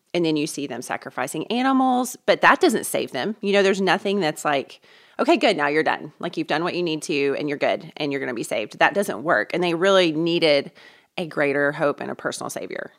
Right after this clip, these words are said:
which is also our need. Um, and that's where Jesus comes in. So that's where the joy is. And so I love that he paid that penalty for us and made us right with God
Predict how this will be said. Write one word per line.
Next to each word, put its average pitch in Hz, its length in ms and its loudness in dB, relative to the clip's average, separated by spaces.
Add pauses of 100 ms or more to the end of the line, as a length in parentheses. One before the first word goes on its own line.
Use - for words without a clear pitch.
(140)
which - 120 -16
is 147 240 -8
also 175 340 0
our 180 180 -4
need. 135 260 -4 (460)
Um, 175 260 2
and 208 180 2
that's 277 220 6
where 302 100 4
Jesus 277 360 2
comes 190 260 -2
in. 135 180 -2
So 233 120 -4
that's 226 240 4
where 294 100 0
the 285 80 2
joy 233 280 4
is. 143 500 2
And 190 240 0
so 196 340 4
I 214 120 0
love 190 340 4
that 180 100 -2
he 202 500 -2 (140)
paid 175 220 -2
that 147 120 4
penalty 185 360 -2
for 175 180 -2
us 165 300 2
and 151 120 -8
made 139 160 -4
us 139 140 -6
right 131 160 -2
with 160 140 -8
God 160 380 2